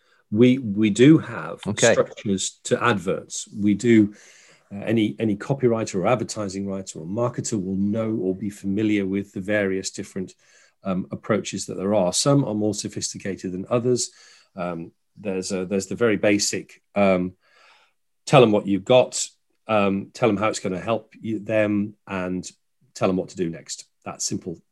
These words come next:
Speaker 1: you know, three s-, style approach. There is an, there is another one called, um, uh, aida or aida, depending on how you wanna pronounce it, which is attention, interest, desire, and action. And those are the kind of steps that you have to go through to write the ad. Um,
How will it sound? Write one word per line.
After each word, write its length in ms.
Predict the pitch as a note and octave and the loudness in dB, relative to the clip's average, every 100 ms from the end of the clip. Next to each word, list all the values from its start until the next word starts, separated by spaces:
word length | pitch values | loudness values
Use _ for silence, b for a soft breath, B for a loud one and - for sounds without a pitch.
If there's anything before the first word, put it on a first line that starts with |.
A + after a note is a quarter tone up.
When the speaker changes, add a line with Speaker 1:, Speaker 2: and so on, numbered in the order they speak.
| _ | _
Speaker 1:
you 80 | A2 | -12
know, 80 | F#2+ | -12
three 180 | - D3+ | -4 -2
s-, 180 | D3+ - | 0 -4
style 380 | - - G2+ E2+ | -14 -6 -4 -4
approach. 400 | E2 - F#2+ - | -8 -14 -14 -6
There 140 | B2 A2 | -2 0
is 120 | G#2+ | 2
an, 260 | G#2 G#2+ | 0 0
there 140 | - G#2+ | -2 -2
is 80 | G2 | 0
another 220 | G#2+ A2 | 0 2
one 200 | G2 F#2+ | 0 -2
called, 400 | - A2 G2 F#2 | -4 0 2 0
um, 180 | F2 G2 _ - | -4 -8 _ -4
uh, 180 | F#2+ F2+ _ | -4 -4 _
aida 440 | G#2 G#2 G#2+ B2 | 2 2 2 2
or 300 | B2+ F2 F2+ | 2 -2 -4
aida, 380 | G2 F#2+ G#2 A2 | -2 0 2 2
depending 320 | G2+ F#2+ F#2 | 0 -2 -4
on 60 | F2+ | -4
how 60 | F#2 | -4
you 60 | |
wanna 120 | F#2 F2+ | -4 -4
pronounce 340 | G2 G2 G2+ | -4 -4 -4
it, 40 | |
which 160 | F#2+ E2+ | -8 -8
is 100 | F2 | -10
attention, 460 | E2 - C#3 B2 G2+ | -6 0 0 0 -2
interest, 420 | G2+ G2+ F#2+ - | -2 -4 -6 -8
desire, 380 | F2+ G#2 G2 E2 | -8 -4 -2 -2
and 80 | |
action. 280 | E2+ - D#2 | -4 -6 -12
And 100 | D#2 | -6
those 200 | F2+ A2 | 4 4
are 40 | G2 | 4
the 80 | F#2 | 0
kind 240 | - F2+ | -6 -8
of 60 | E2+ | -6
steps 340 | - - - | -6 -8 -12
that 100 | - | -10
you 100 | F#2 | -8
have 120 | F#2+ | -8
to 80 | - | -6
go 160 | F#2+ F#2+ | -2 -2
through 200 | - F2 | -2 -6
to 120 | F#2+ | -6
write 280 | F2 G2 - | -4 -4 -4
the 120 | F#2 | -6
ad. 300 | G2 D#2+ C#2 _ b b b b b | -4 -6 -12 _ b b b b b
Um, 300 | - A2 E3 | -2 -2 -2